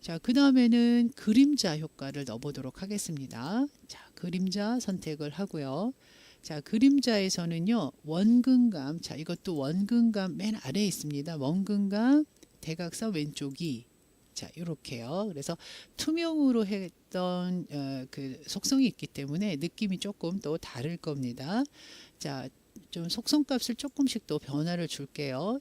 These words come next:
자, 그림자의 색은 검정으로 하고, 그 다음에 투명도를 조금 더 오십 퍼센트로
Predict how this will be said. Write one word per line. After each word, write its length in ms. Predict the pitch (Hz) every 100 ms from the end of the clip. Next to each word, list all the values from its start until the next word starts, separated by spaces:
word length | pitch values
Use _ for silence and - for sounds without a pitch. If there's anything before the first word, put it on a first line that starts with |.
| -
자, 120 | - -
그림자의 800 | - 180 226 240 240 226 220 220
색은 580 | 220 190 180 170 202 254
검정으로 840 | - 165 170 180 226 240 196 156
하고, 580 | 143 170 160 135 165 131 - - - -
그 120 | -
다음에 600 | 156 147 143 165 220 269 294 _ _
투명도를 840 | - 302 320 294 233 180 208 254 262
조금 400 | - 175 185 185
더 520 | - 127 131 196 254 -
오십 380 | 151 170 226
퍼센트로 920 | - 190 175 151 - - 139 175 254